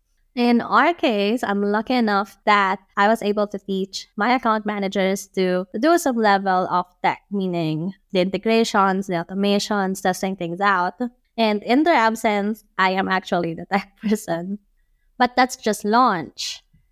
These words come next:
There are other things that needs to be executed in the business's daily operations. There's your social media, customer support, client delivery, your sales, and so on.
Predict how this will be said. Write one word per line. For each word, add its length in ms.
There 240
are 340
other 440
things 420
that 180
needs 240
to 100
be 200
executed 800
in 220
the 100
business's 640
daily 400
operations. 920
There's 500
your 280
social 420
media, 720
customer 400
support, 720
client 360
delivery, 800
your 260
sales, 1000
and 300
so 300
on. 280